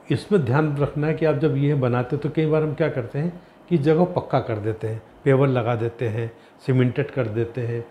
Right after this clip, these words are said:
या पत्थर लगा देते हैं। तो इतना करके बाकी जगह पर, यानी यहाँ पर थोड़ी जगह रख दी, यहाँ पर इधर हम जो लॉन बना देते हैं, ठीक है।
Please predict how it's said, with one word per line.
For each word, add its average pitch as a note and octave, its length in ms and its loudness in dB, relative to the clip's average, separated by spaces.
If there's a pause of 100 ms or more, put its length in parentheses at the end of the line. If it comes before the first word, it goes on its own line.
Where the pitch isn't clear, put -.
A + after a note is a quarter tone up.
(300)
या B2 140 -4
पत्थर C3+ 240 4
लगा A#2+ 280 2
देते A2+ 320 -4
हैं। C#3 120 -8 (380)
तो D3+ 260 0 (120)
इतना E3 240 2
करके D#3 300 4
बाकी C3 320 4
जगह C3+ 240 4
पर, C3+ 340 -2 (180)
यानी B2+ 140 0
यहाँ B2 220 2
पर B2+ 140 0
थोड़ी B2+ 240 2
जगह B2 200 4
रख A#2+ 160 2
दी, A2 260 0 (180)
यहाँ A2 160 0
पर A#2 300 -2
इधर A#2+ 320 0 (360)
हम C3 220 0
जो C#3 100 4
लॉन A2 340 0
बना G2+ 200 -6
देते G2+ 280 -10
हैं, A2 80 -14 (560)
ठीक E3+ 140 -2
है। D3 120 -6